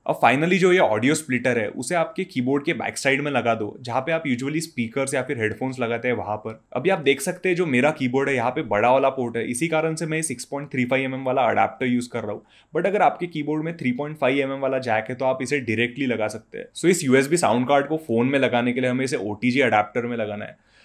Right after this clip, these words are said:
अब finally जो ये ओटीजी है हमारे फ़ोन में लग जाएगा। अभी आप देख सकते हैं हमारी सारी चीज़ें प्रॉपरली कनेक्ट हो चुकी है।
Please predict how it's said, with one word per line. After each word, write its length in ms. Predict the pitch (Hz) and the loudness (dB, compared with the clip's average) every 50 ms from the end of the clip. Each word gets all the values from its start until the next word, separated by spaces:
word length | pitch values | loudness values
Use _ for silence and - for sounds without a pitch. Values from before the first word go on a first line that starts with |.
| _ _ - | _ _ -4
अब 160 | 131 135 - - | -4 -2 2 2
finally 380 | 104 110 123 143 147 160 165 147 | 2 2 2 2 2 0 0 2
जो 120 | 156 160 160 | 2 4 4
ये 80 | 160 147 | 4 2
ओटीजी 500 | 107 110 110 110 117 131 127 127 139 135 | 2 0 -2 0 0 -2 -2 0 -2 -2
है 100 | 131 135 | 0 0
हमारे 300 | 123 117 113 117 120 127 | 0 0 0 0 0 -2
फ़ोन 260 | 127 - 117 117 117 | -4 -2 -2 0 0
में 120 | 117 120 113 | 0 0 0
लग 140 | 117 101 95 | -2 -2 -2
जाएगा। 340 | - 101 - - - - - _ | -6 -8 -8 -8 -14 -16 -12 _
अभी 140 | 139 151 196 | -2 0 2
आप 100 | 202 180 | 0 2
देख 180 | 156 147 139 - | 2 2 0 2
सकते 240 | - 160 - - 165 | -2 -6 -4 -2 -2
हैं 80 | 151 | 0
हमारी 200 | 139 143 143 170 | 0 0 0 0
सारी 300 | 165 - 120 110 143 151 | 0 2 2 2 2 2
चीज़ें 260 | 139 - 147 135 160 156 | -2 -4 -4 -4 -4 -2
प्रॉपरली 420 | - 104 - - 139 139 135 156 | -2 -4 -2 -2 -4 -4 -4 -4
कनेक्ट 320 | 143 - 131 127 127 127 131 | -2 0 0 0 0 -2 -4
हो 80 | 127 | -6
चुकी 280 | 120 - 123 117 - 117 | -6 -6 -10 -10 -8 -10
है। 100 | 113 | -10